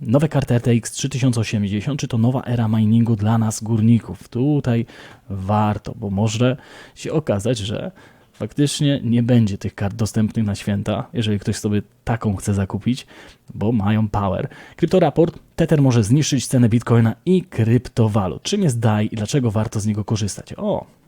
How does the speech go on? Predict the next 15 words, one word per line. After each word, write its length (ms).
no 300
proszę 380
bardzo, 400
proszę 320
bardzo, 340
doszli 360
niektórzy 400
do 100
tych 140
informacji. 600
Dziękuję 380
za 100
wszystkie 320
komentarze 640
przez 460